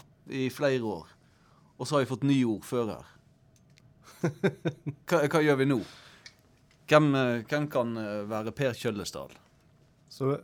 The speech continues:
Speaker 2: du har ikke øvd inn en, eh, ny ordfører her, altså?
Speaker 1: N-, nei.
Speaker 2: Nei.
Speaker 1: Vi, vi landet egentlig på at, ehm, han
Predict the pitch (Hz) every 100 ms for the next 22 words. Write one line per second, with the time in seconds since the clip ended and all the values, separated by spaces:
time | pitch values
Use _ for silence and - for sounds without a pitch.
0 | - _ _ 127 135 - 143 151 147 127
1 | 175 131 131 160 147 135 131 131 127 123
2 | 117 110 - 139 139 147 131 131 135 120
3 | 98 101 101 - - 101 - _ _ _
4 | _ _ _ - - - - - _ _
5 | _ _ 165 180 175 175 170 180 190 -
6 | - - - - 113 92 - 143 151 151
7 | 156 156 160 175 175 170 170 160 170 156
8 | - 127 117 107 95 87 - _ _ _
9 | _ _ _ _ _ _ _ _ _ _
10 | _ _ _ _ _ _ _ - 113 156